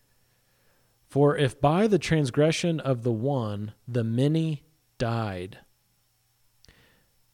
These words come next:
The transgression of the one, transgression, talking about sin again, or, you know, a trespass. "By the one, Adam, many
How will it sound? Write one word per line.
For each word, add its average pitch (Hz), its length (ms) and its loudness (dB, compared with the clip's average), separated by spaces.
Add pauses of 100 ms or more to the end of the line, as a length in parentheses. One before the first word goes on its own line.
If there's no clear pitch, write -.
(180)
The 131 80 -4
transgression 151 640 4
of 170 120 2
the 151 80 4
one, 117 300 -4 (140)
transgression, 139 600 0 (720)
talking 123 240 -2
about 117 160 -4
sin 127 300 -2
again, 98 320 -10
or, - 160 -16 (120)
you - 720 -20
know, 107 120 -18 (120)
a 123 80 -8
trespass. - 600 -8 (1600)
"By 127 140 2
the 123 140 2
one, 113 520 -2
Adam, 110 420 -4 (1120)
many 175 720 2